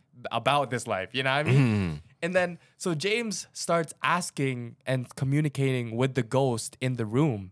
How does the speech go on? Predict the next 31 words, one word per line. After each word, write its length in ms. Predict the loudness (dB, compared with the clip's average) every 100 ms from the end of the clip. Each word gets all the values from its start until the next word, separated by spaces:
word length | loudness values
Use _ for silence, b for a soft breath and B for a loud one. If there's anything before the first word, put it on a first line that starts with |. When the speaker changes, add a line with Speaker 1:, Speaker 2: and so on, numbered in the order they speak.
| -6
Speaker 2:
Yeah. 320 | -6 -4 0
Speaker 1:
out 140 | 4 4
of 100 | 4
nowhere. 480 | 4 4 0 -2 -10 b b -2
And, 240 | -2 -4 -2
and 160 | -2 0
he 140 | -2
asked, 400 | 2 2 2 -4 b b b b 0
"Oh, 220 | 2 2
ghost, 460 | 4 2 4 0 -6 b b
is 160 | -2 0
there 160 | 0 0
anybody 640 | 0 0 0 0 0 -2 -6 _
that 200 | 0 0
you're 180 | 2 0
harmed 520 | 0 0 2 2 0
by? 400 | 0 0 -2 -6 -12 _ _ _ 0
Or 340 | 2 2 0 -2
is 160 | -2 0
there 120 | 0
anyone 400 | 0 0 0 0
that 160 | 0 0
in 120 | 0
the 100 | 0
room 240 | 0 0 0
that's 220 | -2 -2
gonna 220 | -4 -4
harm 340 | -4 0 0 0
you, 120 | -2
you 120 | -4
think? 300 | -6 -10 -10